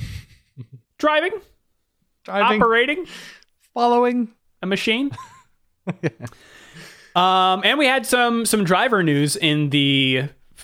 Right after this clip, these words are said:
Speaker 1: uh, for the pre-, <laughs> the extended preseason. Uh,
Speaker 2: <laughs>
Speaker 1: Sebastian Vettel is out after this year at Ferrari. Don't know where he's going next currently.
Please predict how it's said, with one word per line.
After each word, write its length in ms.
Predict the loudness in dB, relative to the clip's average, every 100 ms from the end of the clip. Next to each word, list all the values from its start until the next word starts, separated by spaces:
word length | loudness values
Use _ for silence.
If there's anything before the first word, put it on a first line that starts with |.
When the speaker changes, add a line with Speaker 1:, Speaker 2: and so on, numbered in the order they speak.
| -20 -20
Speaker 1:
uh, 280 | -18 -16 -18 -16 -18 -18 _ _
for 160 | -6 -4
the 100 | -4
pre-, 280 | -6 -8 -6 -4
<laughs> 80 | -4
the 200 | -2 -2
extended 520 | -2 -2 0 0 -2
preseason. 720 | 0 0 0 -2 -2 -4 -4 _ _ _
Uh, 360 | -2 0 2 0
Speaker 2:
<laughs> 20 |
Speaker 1:
Sebastian 500 | 0 0 0 0 0
Vettel 320 | 2 2 2 2
is 220 | -2 -2 -2
out 520 | 0 0 -2 -6 -8 _ -2
after 400 | 0 0 0 0
this 300 | 0 -2 -2
year 480 | 0 0 0 -2 _ _ _ _ -8
at 160 | -8 -4
Ferrari. 600 | -2 0 -2 -2 -4 -6 _ _ _ -20 -20 _
Don't 200 | -6 -2
know 120 | 0
where 220 | 0 0 -2
he's 240 | -4 -4
going 580 | -2 -2 -2 -2 -4 -6 _ _ _ _ -8
next 460 | -6 -4 -6 -10
currently. 560 | -4 -2 0 -2 -2